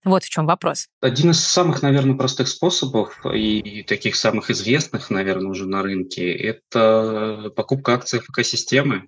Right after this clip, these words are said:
Speaker 2: потому что в цене этой акции, можно сказать, существует недооценка уже много лет, э, потому что они планируют выводить свои компании на ай пи о,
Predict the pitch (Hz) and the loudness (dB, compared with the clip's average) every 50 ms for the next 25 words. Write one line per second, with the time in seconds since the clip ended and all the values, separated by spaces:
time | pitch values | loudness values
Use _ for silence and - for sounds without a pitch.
0 | _ _ - 98 98 101 107 101 - - - - 104 101 101 101 98 95 92 95 | _ _ 0 2 4 4 4 2 2 0 0 2 2 2 2 2 0 -2 -2 -2
1 | 95 107 104 101 101 101 98 - - - 117 113 113 107 98 - - 101 101 107 | 2 4 4 6 6 4 2 2 0 0 2 4 4 2 2 0 0 0 2 2
2 | 104 - - - - - 95 92 92 90 90 - _ - 104 98 101 98 - - | 0 0 -4 -6 -4 -2 0 0 0 -2 -4 -6 _ -6 -4 -4 -4 -4 -4 -2
3 | - 98 104 104 98 - - - - - - - - 117 - - - - - 113 | 0 2 2 2 0 0 -2 -2 0 2 2 2 2 0 0 0 -2 0 0 0
4 | 107 - 107 101 98 107 104 104 - - - 160 165 175 170 - 117 104 101 101 | 2 2 0 0 2 4 2 2 2 2 2 2 2 2 2 0 -2 -2 -2 -2
5 | 104 107 110 107 - 101 92 104 131 156 175 175 - - - - - 101 95 95 | 0 0 0 0 0 0 0 2 2 0 0 -2 -6 -12 -14 -12 -10 -10 -10 -10
6 | - - - - 98 98 101 95 - - - 101 98 101 104 107 98 - 104 101 | -12 -12 -8 -6 -4 -2 -2 -2 -4 -4 -2 -2 -2 0 -2 -2 -4 -2 -2 -2
7 | 95 107 104 101 98 95 92 92 - - - - 95 98 95 98 101 101 107 107 | 0 0 0 0 2 2 2 0 -2 -6 -8 -6 -6 -4 -2 0 0 -2 -2 -6
8 | 95 - - - 98 95 95 95 95 95 95 92 92 92 90 90 90 90 90 87 | -10 -10 -6 -2 2 2 4 4 2 2 2 2 2 2 2 2 0 0 -2 -4
9 | - - 98 92 92 107 101 98 92 - 92 90 82 85 85 82 - _ _ _ | -4 -4 -4 -2 0 0 0 0 -2 -4 -6 -6 -6 -6 -10 -12 -14 _ _ _
10 | _ - 101 95 95 - - 117 139 160 175 175 156 | _ -2 0 2 2 2 2 4 4 4 4 4 2